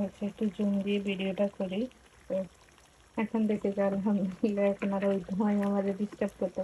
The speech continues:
পারে না, না হয়তো বা সবসময় একদম ধোঁয়ায় অন্ধকার করে ফেলে আমাদের। এই যে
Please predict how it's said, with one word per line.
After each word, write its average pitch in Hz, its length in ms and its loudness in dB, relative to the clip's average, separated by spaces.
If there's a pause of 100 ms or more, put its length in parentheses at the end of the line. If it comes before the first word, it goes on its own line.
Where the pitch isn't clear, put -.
পারে 190 280 0
না, 202 60 -6 (800)
না 214 140 0
হয়তো 208 300 0
বা 208 60 4 (120)
সবসময় 208 500 0
একদম 196 240 -2 (120)
ধোঁয়ায় 202 340 2
অন্ধকার 208 460 0
করে 190 240 -2
ফেলে 180 280 0
আমাদের। 190 320 -8 (2750)
এই 202 100 -6
যে 202 100 -2